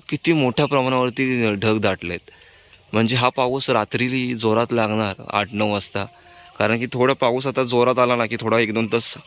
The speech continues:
विश्रांती घेतो आणि नंतर परत मुसळधार लागतो. आणि काल जवळजवळ दोन तीनच्या दरम्यान एकदम मुसळधार पाऊस लागला आहे गुहागर साईडला.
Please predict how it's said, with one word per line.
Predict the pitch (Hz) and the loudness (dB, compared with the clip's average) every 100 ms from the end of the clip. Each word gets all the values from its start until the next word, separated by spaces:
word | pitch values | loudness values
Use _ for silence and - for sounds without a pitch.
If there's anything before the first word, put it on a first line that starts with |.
| - - - 117 | -20 -20 -6 -2
विश्रांती | - 135 135 139 | 0 0 0 0
घेतो | 135 135 | 0 0
आणि | 139 | -2
नंतर | 127 143 | -2 -2
परत | - 139 147 | 0 0 0
मुसळधार | 131 117 131 123 131 | 0 2 2 2 0
लागतो. | 117 92 - 90 - - - - 113 | 0 -6 -8 -12 -10 -20 -20 -8 -2
आणि | 117 - | -2 2
काल | 123 139 | 2 2
जवळजवळ | 135 131 131 135 139 | 2 0 2 2 2
दोन | 113 123 131 139 | 2 0 0 0
तीनच्या | 135 131 | 0 2
दरम्यान | 123 120 123 | 2 0 -2
एकदम | 110 120 | 0 0
मुसळधार | 117 107 120 117 120 | 0 2 2 2 0
पाऊस | 98 104 110 | 0 0 0
लागला | 110 101 | 0 0
आहे | 101 | -2
गुहागर | 98 92 95 104 | 0 0 0 -2
साईडला. | 98 92 92 92 | -2 -2 -2 -6